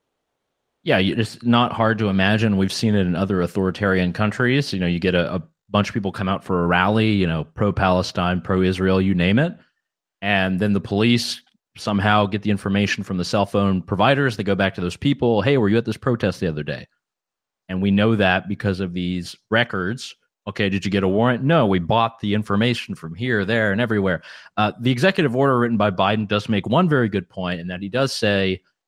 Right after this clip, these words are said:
Congress should pass a national privacy law. A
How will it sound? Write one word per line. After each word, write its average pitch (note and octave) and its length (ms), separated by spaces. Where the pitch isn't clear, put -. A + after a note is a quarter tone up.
Congress A#2 400
should C3+ 300
pass G#2 380
a D#2+ 120
national F#2 600
privacy E2 760
law. D#2+ 360
A - 40